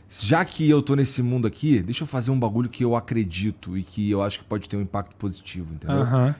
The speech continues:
Speaker 1: E não, e aí eu fico pensando, de verdade, o que que tem de interessante na minha vida que tem a ver com o meu propósito?
Speaker 2: Sim.
Speaker 1: Sabe? Não tem muita coisa. Talvez agora tenha, é,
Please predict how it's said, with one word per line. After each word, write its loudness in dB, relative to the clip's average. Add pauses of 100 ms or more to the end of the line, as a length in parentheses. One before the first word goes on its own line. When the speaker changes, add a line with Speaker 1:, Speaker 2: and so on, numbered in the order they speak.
Speaker 1:
E 0
não, 2
e 4
aí 8
eu 4
fico -6
pensando, 2
de -2
verdade, 2 (1120)
o -20
que -6
que -12
tem 6
de 4
interessante 4
na 2
minha 6
vida 4
que 0
tem 4
a 6
ver 4
com -2
o 2
meu 4
propósito? -2
Speaker 2:
Sim. -2 (120)
Speaker 1:
Sabe? 0
Não 0
tem 2
muita 0
coisa. -2
Talvez 2
agora 4
tenha, 0 (440)
é, 4